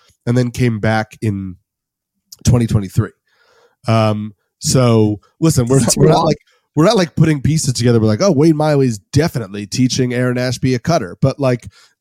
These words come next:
Speaker 1: it, if the opportunity was gonna present itself, this would be the first time because Ashby wasn't even drafted till twenty eighteen.
Speaker 2: No. I, I, I can't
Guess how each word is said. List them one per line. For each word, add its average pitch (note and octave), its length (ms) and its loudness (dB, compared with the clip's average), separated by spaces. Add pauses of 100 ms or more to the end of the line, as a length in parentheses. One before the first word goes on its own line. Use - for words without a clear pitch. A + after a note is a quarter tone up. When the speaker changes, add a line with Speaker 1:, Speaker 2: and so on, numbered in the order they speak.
(160)
Speaker 1:
it, D#3 160 2 (300)
if D3+ 200 0
the D#3 140 0
opportunity D#3+ 640 -2
was C3 220 0
gonna B2+ 200 -2
present B2+ 340 -2
itself, A#2+ 400 -4
this C3+ 280 -2
would C3 180 -2
be A#2+ 340 0 (440)
the B2 100 0
first - 340 -2
time G#2 460 -4 (100)
because A#2 640 -2
Ashby C#3+ 360 2
wasn't B2 280 2
even A2+ 160 0
drafted A#2 440 -6
till G2+ 140 -10
twenty F#2+ 300 -6
eighteen. F2+ 280 -8
Speaker 2:
No. F#3+ 60 -10 (720)
I, F3+ 200 -6
I, F3 140 -2
I F3+ 100 -2
can't A#3 420 -4